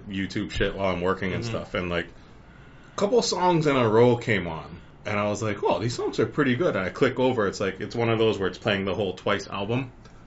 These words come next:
Speaker 1: And two in a row were like,
Speaker 2: Is it
Speaker 1: they're kinda towards the middle
Speaker 2: th-,
Speaker 1: of the
Speaker 2: there's, like,
Speaker 1: album.
Speaker 2: a Heaven and Hell or something like that, right?
Speaker 1: It wasn't that one.
Speaker 2: Uh,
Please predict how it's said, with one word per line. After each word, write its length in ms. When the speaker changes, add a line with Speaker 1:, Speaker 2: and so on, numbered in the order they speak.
Speaker 1:
And 200
two 180
in 80
a 80
row 280
were 180
like, 240
Speaker 2:
Is 160
it 40
Speaker 1:
they're 140
kinda 280
towards 280
the 60
middle 460
Speaker 2:
th-, 120
Speaker 1:
of 100
the 60
Speaker 2:
there's, 120
like, 180
Speaker 1:
album. 140
Speaker 2:
a 40
Heaven 320
and 140
Hell 480
or 80
something 340
like 200
that, 200
right? 340
Speaker 1:
It 60
wasn't 240
that 180
one. 160
Speaker 2:
Uh, 480